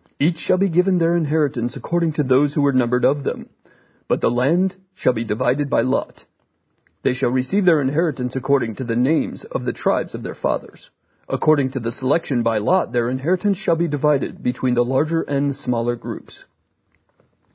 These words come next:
These are those who were numbered of the Levi according to their families. Of Gershon, the family of the Gershoni. Of Kohat, the family of the Kohati.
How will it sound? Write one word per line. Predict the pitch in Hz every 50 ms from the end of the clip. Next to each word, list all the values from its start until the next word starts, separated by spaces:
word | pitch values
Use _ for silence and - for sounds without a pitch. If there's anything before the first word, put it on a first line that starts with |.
| _ _ -
These | - 131 139 202 254 302 302 -
are | 220 185
those | 170 170 165 170 165
who | - 170
were | 160 156 147
numbered | 147 147 143 139 139 127
of | 135 131
the | 127 135 135
Levi | 139 139 139 143 156 147 127 95
according | - - 170 165 160 156 156
to | 151 127
their | 131 131
families. | - 117 117 113 95 95 - - - - _ _ _ _ -
Of | - 131 131
Gershon, | 131 135 123 - - 127 123 131 180 233 247 - -
the | 156 147
family | 143 - 123 123 120 127 123
of | 123 120
the | 123 110
Gershoni. | - - - - - - - - - 233 262 - _ _ _ -
Of | 135 -
Kohat, | - 143 127 - - 123 127 - - - -
the | -
family | - - 156 143 147 135 127
of | 123
the | 117 120
Kohati. | 110 - 120 117 123 113 117 - - 226 294 -